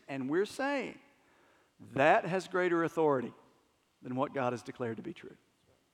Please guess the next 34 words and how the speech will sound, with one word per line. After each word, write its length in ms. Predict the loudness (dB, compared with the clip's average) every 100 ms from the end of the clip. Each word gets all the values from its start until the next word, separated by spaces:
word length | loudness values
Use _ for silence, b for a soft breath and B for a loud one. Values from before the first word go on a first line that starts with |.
| _ b b b b -16
And 80 |
the 60 | -14
consequences 680 | -8 -8 -8 -6 -8 -8 -8
of 80 | -6
that 220 | -6 -8
can 100 | -10
be 80 | -8
devastating. 560 | -8 -8 -10 -20 -20 _ _ _ _ _ _ _ _ _ _ -12
Again, 280 | -6 -6
from 140 | -6 -8
how 160 | -4
we 120 | -4 -6
parent, 400 | -6 -6 -8 -12 -20 _ _ _ _ _ _ _ b b b b b -18
how 80 | -16
we 80 |
spend 220 | -14 -10 -8
our 60 |
money, 380 | -6 -6 -8 -12 -18 _
uh, 100 | -10 -8 -4
in, 160 | -6 -2
it's 160 | -4 -2
endless, 480 | -2 -2 -4 -10 -20 _
every 220 | -4 0 6
area 240 | 6 6
of 60 | 4
life. 480 | 2 2 -2 -10 -20 _ _ _ b b b -10
And 140 | -4
that's, 200 | -4 -4 -18 _ -16
I 40 |
think, 300 | -10 -10 -4
what 160 | -4 -2
we 120 | -4
see. 280 | 0 0 0
So 420 | 0 4 4